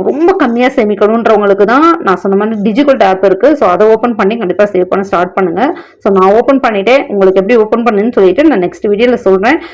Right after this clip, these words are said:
ஸ்டெப் by ஸ்டெப்பா நான் சொல்ற மெத்தட்ல நீங்க ஓப்பன் பண்ணீங்க அப்படின்னா,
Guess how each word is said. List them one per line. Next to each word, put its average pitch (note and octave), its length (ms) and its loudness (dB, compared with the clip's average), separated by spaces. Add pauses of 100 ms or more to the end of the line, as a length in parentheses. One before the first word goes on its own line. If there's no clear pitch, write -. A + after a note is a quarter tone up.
(100)
ஸ்டெப் - 240 -2
by C#4+ 100 2
ஸ்டெப்பா C#4+ 320 0
நான் A#3 200 2
சொல்ற G3+ 240 2
மெத்தட்ல A#3+ 420 0
நீங்க G#3+ 260 2
ஓப்பன் G3 340 0
பண்ணீங்க A3 420 -2
அப்படின்னா, G3+ 340 0